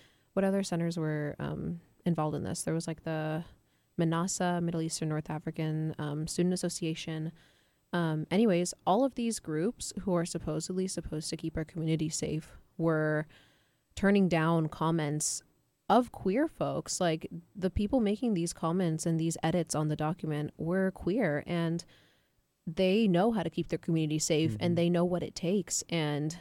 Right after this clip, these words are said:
Speaker 1: whoever was finalizing the document or whatever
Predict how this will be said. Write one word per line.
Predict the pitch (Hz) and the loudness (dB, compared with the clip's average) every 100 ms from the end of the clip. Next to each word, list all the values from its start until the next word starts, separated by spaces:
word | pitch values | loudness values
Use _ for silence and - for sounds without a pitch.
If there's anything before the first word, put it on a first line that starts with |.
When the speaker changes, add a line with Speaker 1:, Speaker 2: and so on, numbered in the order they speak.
| - _ - | -16 _ -2
Speaker 1:
whoever | 196 156 165 196 214 220 220 | 0 2 2 4 4 4 2
was | 175 170 160 151 147 - | 0 2 2 0 -4 -4
finalizing | 156 185 190 190 185 | 0 2 2 2 2
the | |
document | 160 170 214 208 208 | 2 0 2 2 2
or | 160 | 0
whatever | 143 180 208 220 226 | 0 0 0 0 0